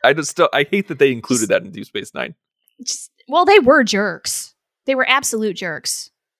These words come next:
Speaker 1: I don't think Starfleet would ever allow that. Okay, so we see black,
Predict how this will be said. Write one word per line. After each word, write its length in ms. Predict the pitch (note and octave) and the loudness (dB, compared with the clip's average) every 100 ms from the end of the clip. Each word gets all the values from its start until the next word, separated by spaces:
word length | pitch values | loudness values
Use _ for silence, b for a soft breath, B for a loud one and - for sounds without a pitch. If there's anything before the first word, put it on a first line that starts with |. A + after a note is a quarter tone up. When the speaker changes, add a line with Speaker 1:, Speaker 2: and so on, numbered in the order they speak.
| _ _ _ | _ _ _
Speaker 1:
I 80 | A2+ | 4
don't 140 | C3 C3 | 4 4
think 140 | G#2 | -2
Starfleet 340 | - G2+ - - | -4 -8 -8 -8
would 80 | |
ever 140 | G2+ G2+ | -6 -2
allow 180 | G2 F#2+ | 2 2
that. 140 | F#2+ | 2
Okay, 200 | A#2+ C#3 | 0 0
so 140 | A#2 C3 | 0 -2
we 80 | |
see 400 | B2+ - A3+ A3 b b _ | -4 -4 -4 -4 b b _
black, 500 | A#2+ C3+ D3 - - | 2 4 2 -2 -16